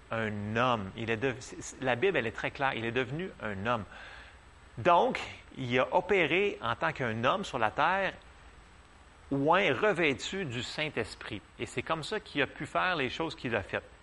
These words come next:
Et c'est ce que la Bible nous enseigne, elle est très claire. Et si on s'en va dans notre passage, que je vous parle depuis tantôt, on s'en va dans Marc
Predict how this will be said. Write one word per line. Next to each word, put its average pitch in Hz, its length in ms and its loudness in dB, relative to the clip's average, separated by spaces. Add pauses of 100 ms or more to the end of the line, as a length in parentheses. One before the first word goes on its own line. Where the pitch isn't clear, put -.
(200)
Et 120 80 0
c'est 220 240 -4
ce - 80 -10
que 190 80 -4
la 160 180 0
Bible 190 200 -2
nous 143 140 -4
enseigne, 147 380 0
elle 156 160 -4
est 160 120 0
très 156 200 0
claire. 135 340 2 (320)
Et 120 80 0
si - 180 -2
on 311 120 6
s'en 175 220 6
va 202 60 4
dans 165 100 4
notre 143 160 2
passage, 156 560 8 (420)
que 107 100 -6
je 95 80 -6
vous 98 60 -2
parle 101 200 2
depuis - 180 -6
tantôt, 175 280 4 (1400)
on 156 100 6
s'en 190 180 8
va 233 100 8
dans 170 180 8
Marc 208 340 6